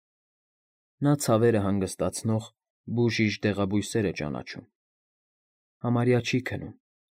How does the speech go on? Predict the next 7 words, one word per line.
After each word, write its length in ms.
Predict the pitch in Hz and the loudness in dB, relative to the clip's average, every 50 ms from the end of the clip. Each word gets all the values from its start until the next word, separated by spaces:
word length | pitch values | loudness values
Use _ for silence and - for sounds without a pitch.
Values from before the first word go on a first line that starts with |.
| _ _ _ _ - - | _ _ _ _ -6 -2
երբեք 520 | 117 110 107 98 - - - 117 107 107 | 2 2 2 2 2 0 0 0 2 2
ու 100 | 107 98 | 2 2
ոչնչից 580 | 92 98 95 - - 92 90 - - 95 87 - | 4 2 2 2 0 -4 -2 -4 -4 -6 -6 -6
չի 180 | - - - 107 | -6 -2 -2 -2
վախենում։ 500 | 90 85 78 - - - 57 - - - _ _ _ _ _ _ _ _ _ _ _ _ _ _ _ _ _ | -2 -2 -6 -6 -8 -10 -10 -10 -10 -14 _ _ _ _ _ _ _ _ _ _ _ _ _ _ _ _ _
Համբերատար 680 | - 110 101 - - 107 95 98 95 - - 110 98 92 | -2 -2 -2 -2 -2 0 2 2 0 2 0 0 0 0
է 80 | 80 | -4